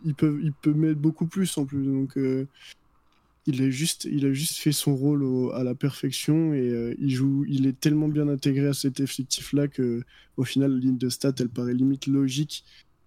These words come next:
parce que il domine en rebond, il fait plein de passes. Euh, c'est, c'est le pivot, euh,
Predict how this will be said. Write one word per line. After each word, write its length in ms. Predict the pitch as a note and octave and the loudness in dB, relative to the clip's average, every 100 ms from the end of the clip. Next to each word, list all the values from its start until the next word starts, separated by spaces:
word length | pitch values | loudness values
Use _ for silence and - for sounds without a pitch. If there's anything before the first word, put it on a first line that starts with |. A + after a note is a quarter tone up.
| D3 | -2
parce 180 | D3 - | 0 0
que 320 | - C3+ C3 | 0 2 2
il 140 | C3+ D3 | 2 2
domine 300 | D#3+ D#3+ D#3 | 2 2 0
en 60 | |
rebond, 480 | C#3 C#3 C#3+ D3 D3+ - - | 0 2 2 2 0 -4 0
il 100 | D3 | 0
fait 180 | - D3 | 2 0
plein 360 | C#3 D#3 D#3 | 2 2 2
de 40 | D3+ | 0
passes. 540 | - D3 D3+ - - _ _ _ _ _ - | 0 2 2 -2 -8 _ _ _ _ _ -8
Euh, 400 | D3 C3+ C3 D3 D3 | -4 -2 -2 -2 -4
c'est, 640 | D3 - D3+ D3 C#3+ C#3 C#3+ | -4 -2 2 2 2 0 -2
c'est 300 | - D3 C#3+ | 2 2 2
le 320 | D3 E3 F3 | 2 2 2
pivot, 560 | - D#3 D3 D#3 E3 | 0 0 2 2 2
euh, 260 | D3+ C#3 C3+ | 2 0 0